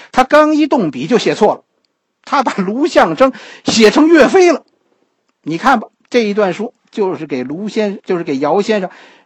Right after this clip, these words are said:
惹祸的书。最后啊，什么问题？他没办法回答一句话。卢象升要是好人，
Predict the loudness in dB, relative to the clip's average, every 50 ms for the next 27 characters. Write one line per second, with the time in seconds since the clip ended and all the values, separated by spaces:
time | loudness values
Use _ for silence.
0 | _ _ -10 -2 0 4 4 4 4 4 4 2 2 2 -4 -8 -14 -16 _ _
1 | _ _ _ _ _ _ _ _ _ _ _ _ _ _ _ _ _ _ _ _
2 | _ _ _ _ _ _ _ _ -4 -4 -4 -4 -6 -6 -2 -2 -2 -2 -4 -10
3 | -16 -18 -18 -20 _ _ _ _ _ _ _ _ -20 -14 -14 -10 -10 -10 -10 -10
4 | -16 -20 _ _ -20 -20 -20 _ _ _ -2 0 0 0 0 -2 -4 -2 0 -2
5 | -2 -2 -6 -12 -12 -12 -12 -10 -10 -8 -6 -6 -6 -6 -8 -10 -10 -8 -8 -8
6 | -4 -2 -2 -2 -2 -4 -14 _ _ _ _ _ _ _ _ _ _ _ _ _
7 | _ _ _ _ _ -4 -2 0 0 2 4 2 2 2 2 0 0 0 -4 -6
8 | -2 0 0 2 2 2 0 0 -2 -4 -8 -14 -12 -10 -12 -12 -12 -16 -20 -20
9 | -20 -20 -20